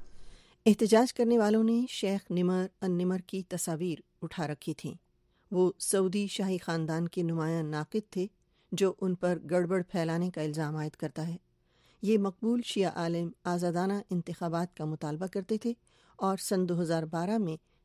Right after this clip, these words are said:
ایک احتجاج کے دوران انہیں گرفتار کر لیا گیا تھا۔ ان کی موت نے ایران اور عراق میں بڑے پیمانے پر شیعوں کو برہم کر دیا ہے۔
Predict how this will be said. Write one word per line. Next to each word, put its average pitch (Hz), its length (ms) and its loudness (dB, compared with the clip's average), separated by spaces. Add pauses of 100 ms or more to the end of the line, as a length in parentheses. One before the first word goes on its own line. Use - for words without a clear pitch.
(140)
ایک 202 320 4 (120)
احتجاج 180 500 4
کے 175 80 -4
دوران 175 360 0 (180)
انہیں 175 440 0
گرفتار 185 420 0
کر 160 120 -6
لیا 151 200 -2
گیا 151 220 -4
تھا۔ - 140 -10 (680)
ان 226 100 6
کی 240 120 0
موت 226 320 2
نے 220 160 4 (120)
ایران 190 300 0 (120)
اور 170 200 -2 (120)
عراق 170 380 0
میں 196 120 2 (460)
بڑے 208 200 6
پیمانے 180 420 0
پر 170 140 -6
شیعوں 170 340 -2
کو 175 120 -4
برہم 165 340 -2
کر 156 120 -4
دیا 151 280 -4
ہے۔ 156 80 -6